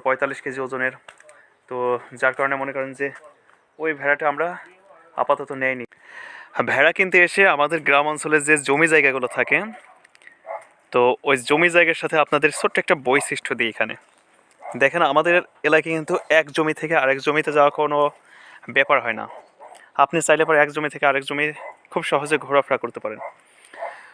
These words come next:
তো এই যে এদের দেশের জমিগুলো দেখেন, এই যে এই জমি থেকে একজনের মানে আইল তৈরি করা, যেটা পুরা কিন্তু কাঁটা তার দিয়ে কিন্তু ঘিরে রাখা, ঠিক আছে? আর এইটা হচ্ছে আরেকজনের জমি, অর্থাৎ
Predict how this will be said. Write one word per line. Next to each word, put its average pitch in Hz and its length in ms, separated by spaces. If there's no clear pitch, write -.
তো - 140
এই 151 100
যে 160 60
এদের 160 240
দেশের 165 220
জমিগুলো 139 380
দেখেন, 117 200
এই 139 120
যে 143 60
এই 160 80
জমি 165 200
থেকে 175 180
একজনের 139 420
মানে 127 160
আইল 139 120
তৈরি 127 180
করা, 127 160
যেটা 135 240
পুরা 175 220
কিন্তু - 340
কাঁটা 165 280
তার 151 180
দিয়ে 143 220
কিন্তু 139 180
ঘিরে 147 260
রাখা, - 180
ঠিক 160 200
আছে? - 140
আর 127 80
এইটা 160 240
হচ্ছে 190 180
আরেকজনের 135 440
জমি, 107 160
অর্থাৎ 147 240